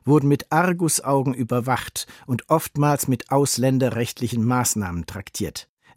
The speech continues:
Entspannter gab sich der deutsche Staat im Umgang mit vielfach nicht weniger militanten antikommunistischen Kroaten oder Ukrainern.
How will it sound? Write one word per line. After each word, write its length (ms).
Entspannter 840
gab 240
sich 180
der 140
deutsche 320
Staat 440
im 220
Umgang 540
mit 160
vielfach 420
nicht 300
weniger 440
militanten 680
antikommunistischen 1200
Kroaten 640
oder 240
Ukrainern. 600